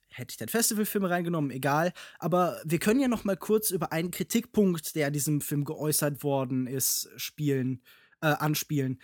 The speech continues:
Was würdest du denn sagen, wenn jemand dir vorwirft, okay, das ist ein Film, der ein bisschen funktioniert in seinem Aufbau wie ein Videospiel, also er folgt dieser Figur, er hat dadurch halt diese Ästhetik eines, eines, äh, Third-Person-Shooters und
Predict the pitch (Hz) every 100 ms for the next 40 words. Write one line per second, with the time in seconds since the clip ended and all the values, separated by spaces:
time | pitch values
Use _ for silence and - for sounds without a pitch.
0 | - - _ 156 156 165 226 269 - 202
1 | 175 185 202 196 190 185 180 170 170 -
2 | 196 175 185 180 214 202 - - 143 -
3 | 220 214 214 - - - 160 170 170 160
4 | 156 170 196 - 214 - 196 196 196 202
5 | 180 165 156 160 175 - 156 147 156 147
6 | 135 233 262 254 - - 233 220 160 147
7 | 139 - 170 - 151 147 - 147 202 254
8 | 254 247 - - - 175 151 147 87 160
9 | 170 170 160 170 170 - 160 160 151 139
10 | 151 - - - 226 254 247 240 - -
11 | 143 143 135 - 127 123 131 120 117 151
12 | 135 208 233 247 226 254 247 240 - -
13 | - - 214 202 196